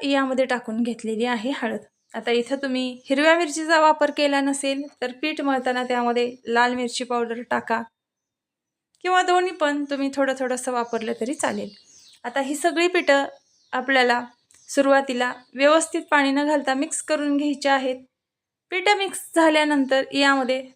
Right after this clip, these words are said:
थोडं थोडंसं पाणी करत आपल्याला हे पीठ मळून घ्यायचं आहे. सुरुवातीला आपल्याला पाणी न घालता, अ, म्हणजे पीठ कशासाठी मळून घ्यायचं आहे,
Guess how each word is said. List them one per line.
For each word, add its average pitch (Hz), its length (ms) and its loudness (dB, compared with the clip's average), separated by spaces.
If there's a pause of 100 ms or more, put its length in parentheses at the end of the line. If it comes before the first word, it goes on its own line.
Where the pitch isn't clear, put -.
थोडं 277 280 2
थोडंसं 269 320 0
पाणी 254 320 -2
करत 240 300 -2
आपल्याला 233 320 0
हे 233 140 -2
पीठ 269 280 -6
मळून 208 320 -2
घ्यायचं 214 360 -6
आहे. 214 180 -8 (1080)
सुरुवातीला 381 580 2
आपल्याला 277 440 0 (260)
पाणी 302 240 -8
न 349 180 2
घालता, 269 480 0 (180)
अ, 240 100 -6
म्हणजे 262 280 0
पीठ 277 300 -2
कशासाठी 330 460 2
मळून 269 340 2
घ्यायचं 262 320 0
आहे, 247 340 -4